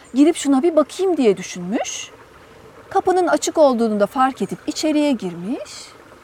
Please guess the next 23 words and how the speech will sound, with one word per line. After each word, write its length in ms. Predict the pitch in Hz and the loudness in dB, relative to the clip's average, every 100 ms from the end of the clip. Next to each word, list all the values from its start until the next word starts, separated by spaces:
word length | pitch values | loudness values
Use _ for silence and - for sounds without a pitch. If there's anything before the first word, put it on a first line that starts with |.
| - - - - - | -20 -20 -20 -16 2
Bir 120 | 302 | 4
bakmış 440 | 247 208 190 185 - | 4 2 -6 -12 -8
ki 260 | 302 381 - - - | -4 -4 -6 -16 -4
büyük 300 | 240 311 294 | 2 4 2
annenin 440 | 226 208 190 185 202 | -2 -2 -2 -2 2
yatağında 680 | 302 277 240 202 214 311 - - - | 2 4 2 4 4 4 2 -8 -6
karnı 420 | - 320 311 269 262 | 2 4 6 4 0
koskocaman 840 | 359 370 - - 285 269 269 269 | 2 2 0 -2 0 2 2 0
şiş-, 120 | 262 - - - | -4 -10 -20 -8
şişmiş 500 | - 339 320 311 277 | -2 -2 0 0 2
olan 320 | 240 226 233 | 4 4 0
kurt 360 | - 392 - - - - - - - | 0 0 0 -12 -20 -20 -20 -20 2
uyuyor. 460 | 381 381 370 285 240 - - - - - - - - - - - | 6 8 6 4 0 -10 -20 -20 -20 -20 -20 -20 -20 -20 -20 -4
"Vay 320 | 220 349 302 240 | 2 6 4 2
seni 300 | - 240 226 | 0 0 0
hain 520 | 214 214 208 202 196 | 2 2 2 -2 -6
kurt, 240 | 202 - | -8 -4
ne 160 | 247 403 | 0 4
zamandır 420 | 339 269 254 269 | 6 6 4 0
seni 340 | - 240 254 | -2 0 4
arıyordum." 500 | 240 214 202 190 190 | 6 4 2 -2 -6
diye 220 | 185 190 196 | -4 -4 -2
düşünüp 380 | - 226 277 | -2 -4 -4